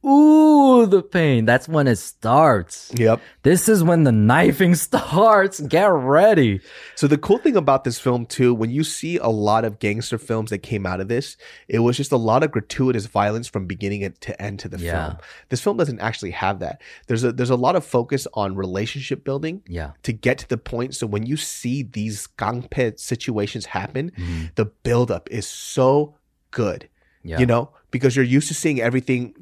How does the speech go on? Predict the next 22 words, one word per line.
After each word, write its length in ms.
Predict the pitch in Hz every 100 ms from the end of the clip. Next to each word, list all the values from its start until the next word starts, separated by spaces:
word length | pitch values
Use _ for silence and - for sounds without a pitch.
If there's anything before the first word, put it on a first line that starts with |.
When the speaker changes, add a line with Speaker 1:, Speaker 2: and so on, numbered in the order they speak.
| 156
Speaker 2:
There's 200 | 143 131
this 160 | 147 135
weird 560 | 117 110 123 165 175 -
uneasy 600 | 120 127 123 131 123 120
air 180 | 110 113
between 480 | 110 107 - 110 107 -
everybody 580 | 117 120 113 101 101 98
in 100 | 95
the 60 |
film, 360 | 95 - 98 80 -
Speaker 1:
Mm-hmm. 180 | - 92
Speaker 2:
but 120 | 113
you're 100 | 131
just 200 | 139 139
waiting 240 | 113 117 143
for 140 | 127
something 380 | - 127 135 127
to 80 | 98
happen. 440 | - 101 - 85 - - _ -
And 320 | 113 101 98
that 320 | 110 123 - -
hit 460 | - 185 151 -